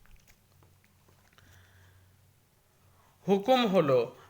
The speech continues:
ন্যাড়ার তিন মাস জেল আর সাত দিনের ফাঁসি।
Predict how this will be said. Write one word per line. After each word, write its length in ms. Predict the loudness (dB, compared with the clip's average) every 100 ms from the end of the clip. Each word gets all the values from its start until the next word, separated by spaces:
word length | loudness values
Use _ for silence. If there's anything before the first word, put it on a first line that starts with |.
| -6
ন্যাড়ার 360 | 4 6 8 6 2
তিন 220 | -8 -6
মাস 320 | -2 -2 -2
জেল 340 | 0 2 2 -2 -16 -20 -2
আর 120 | -2
সাত 360 | 0 2 2 2
দিনের 240 | 0 2 2
ফাঁসি। 500 | 0 -4 -4 -8 -8